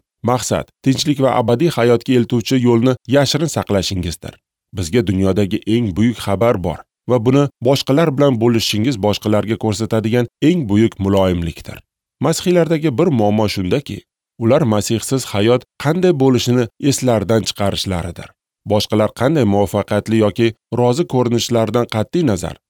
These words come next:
biz shuni yodda tutishimiz kerakki, masihsiz ular umidsizlarcha yo'qolgan va Xudo bilan abadiy ajralishga yo'liqqandirlar. Muqaddas Kalomda shunday yozilgan. Najot topishimiz uchun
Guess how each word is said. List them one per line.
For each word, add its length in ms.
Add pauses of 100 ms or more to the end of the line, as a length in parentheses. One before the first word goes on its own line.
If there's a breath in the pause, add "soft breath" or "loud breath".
(160)
biz 140
shuni 300
yodda 240
tutishimiz 480
kerakki, 520 (280)
masihsiz 560
ular 240
umidsizlarcha 800
yo'qolgan 560 (180)
va 100
Xudo 360
bilan 220 (100)
abadiy 460
ajralishga 680 (200)
yo'liqqandirlar. 880 (440)
Muqaddas 440
Kalomda 360
shunday 320
yozilgan. 460 (400)
Najot 360
topishimiz 520
uchun 300